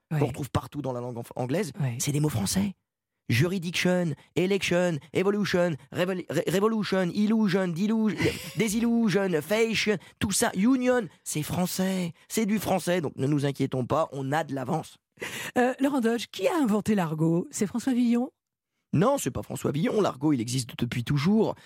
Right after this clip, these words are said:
Speaker 2: L'argot, ça a toujours été une manière de se faire comprendre plus facilement, ou alors justement de ne pas se faire comprendre. Donc c'est un petit peu les deux. C'est un langage, euh, de, de, à la fois, euh,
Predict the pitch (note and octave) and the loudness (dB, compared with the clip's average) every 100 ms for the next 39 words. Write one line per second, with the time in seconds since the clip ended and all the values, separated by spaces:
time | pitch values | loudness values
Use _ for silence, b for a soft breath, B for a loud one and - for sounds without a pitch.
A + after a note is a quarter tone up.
0 | B - C#3 C#3 G#3+ G#3+ B2+ D#3+ F3 D#3+ | B -2 -2 -2 -2 -2 -2 0 0 0
1 | E3 D3 E3 F#3 D3+ D3 - D#3+ - G3 | 0 0 0 0 -2 -4 -4 -2 0 -2
2 | F3+ B - C#3 C3 C3 D#3 D#3+ A3+ A3+ | -2 B -4 -2 0 -2 0 0 0 2
3 | D3+ D3+ D#3 F#3+ E3+ C3+ A3+ - - D3+ | 0 -2 -2 0 0 0 -2 -2 -4 -4
4 | D#3 D#3 C#3 C3+ A#2+ - b - - B2 | -4 -2 -2 -2 -4 -14 b -10 -4 -2
5 | B2 C3 E3 F3+ D#3+ F3 B B - B2+ | -4 -2 0 0 0 -2 B B -6 -2
6 | B2 A#2 C3+ D#3 D3+ C3 A#2+ A#2 A2+ A2 | 0 0 0 0 -2 -2 -2 -2 -2 -2
7 | F#2+ F#2 - C3 C#3+ C3+ B2+ G#2 | -2 0 0 0 0 0 0 -4